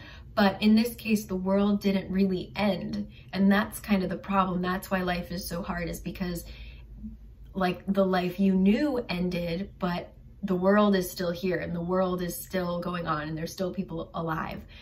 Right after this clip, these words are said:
Um, so I thought that was very interesting, and it's something that I think about a lot. It was a very quick read. I think I read it in a couple hours. Um, so yeah, I would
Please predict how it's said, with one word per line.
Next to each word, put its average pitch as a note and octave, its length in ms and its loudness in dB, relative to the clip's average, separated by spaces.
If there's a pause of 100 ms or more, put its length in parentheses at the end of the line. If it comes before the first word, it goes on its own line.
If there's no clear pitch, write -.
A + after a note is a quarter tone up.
(180)
Um, F3+ 420 -4
so F3+ 640 0 (360)
I G3+ 140 6
thought A3 220 4
that A3 120 4
was G#3 140 2
very F#3 240 0
interesting, A#3 400 -2
and G3 80 2
it's - 160 -8
something F#3 320 -4
that E3+ 100 -2
I E3+ 120 -4
think E3+ 280 -8
about F#3+ 240 -2
a E3+ 60 -2
lot. E3+ 480 -2
It G3 160 2
was G3 140 4
a F3+ 80 2
very F#3+ 360 6
quick G3+ 240 -2
read. F3+ 220 0
I E3+ 100 -2
think F#3+ 180 -2
I F#3 60 0
read F3 180 -2
it E3+ 40 -4
in E3+ 80 -4
a E3+ 60 -6
couple - 240 -10
hours. E3 480 -2 (320)
Um, F3+ 200 -2
so F#3+ 160 -4
yeah, E3 240 -2
I - 80 -6
would F3+ 320 -6